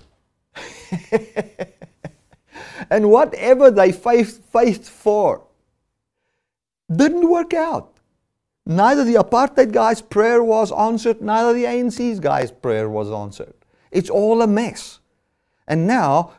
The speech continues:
Christians will find that we measure our faith by these events and if it's fulfilled or not or whatever. I can't measure my faith if somebody gets healed or not.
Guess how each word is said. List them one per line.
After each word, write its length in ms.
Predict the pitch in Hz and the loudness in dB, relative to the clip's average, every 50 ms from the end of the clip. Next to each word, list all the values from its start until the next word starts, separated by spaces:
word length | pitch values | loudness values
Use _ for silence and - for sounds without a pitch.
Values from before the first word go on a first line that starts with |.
| _ _ - | _ _ -6
Christians 520 | - 214 262 269 254 - 240 240 214 196 | -2 0 0 0 0 -2 -4 -2 -2 2
will 140 | 190 196 175 | 2 2 0
find 460 | - - 160 131 123 120 131 147 147 - _ _ _ - | 0 -2 -6 -6 -6 -6 -6 -8 -8 -12 _ _ _ 0
that 260 | - 147 147 147 - _ _ _ _ _ _ _ _ _ _ _ - - | 0 2 2 0 -4 _ _ _ _ _ _ _ _ _ _ _ -12 -4
we 180 | 160 156 165 165 | -2 0 0 0
measure 480 | 165 170 190 208 226 247 208 233 233 | 0 -2 -2 -2 -2 -4 -2 -2 -2
our 180 | 214 208 208 208 | -2 -4 -6 -8
faith 440 | 202 - - 247 214 180 147 - - | -10 -10 -6 -4 -4 -4 -4 -4 -4
by 180 | 165 170 180 185 | -6 -4 -4 -4
these 340 | 151 180 208 220 220 185 196 | -2 -2 -2 -2 -2 -2 -4
events 560 | 214 208 165 180 202 233 247 220 - - - | -4 -2 -2 -2 -2 -2 -4 -6 -6 -8 -8
and 220 | 160 143 139 135 - - - - - _ | -6 -6 -6 -8 -10 -16 -20 -20 -8 _
if 180 | - 208 208 202 | -2 0 0 0
it's 160 | 196 190 - | 0 -2 -2
fulfilled 480 | - 180 - - - 214 220 220 208 196 | -2 -4 -4 -2 0 0 0 0 0 0
or 100 | 185 180 | -2 -2
not 360 | 175 180 202 208 202 202 - | -2 -4 -4 -6 -8 -8 -8
or 80 | 175 | -8
whatever. 360 | 160 175 190 180 196 190 156 - - | -6 -6 -8 -8 -8 -8 -10 -10 -10
I 140 | - 240 269 | -10 -12 -10
can't 260 | 269 - 269 262 185 | -8 -8 -8 -6 -6
measure 300 | 143 147 147 151 147 151 | -6 -6 -6 -4 -6 -6
my 220 | 139 131 131 131 127 | -6 -6 -8 -10 -12
faith 400 | - - 123 110 120 135 131 110 | -10 -8 -6 -6 -6 -6 -8 -12
if 100 | 104 - | -14 -12
somebody 380 | - 127 127 131 123 117 113 | -10 -10 -8 -8 -8 -10 -10
gets 240 | 101 92 95 90 - | -10 -10 -12 -12 -14
healed 320 | - 90 92 110 127 113 | -16 -14 -10 -10 -10 -10
or 80 | - - | -12 -14
not. 240 | 90 101 117 - | -16 -16 -18 -18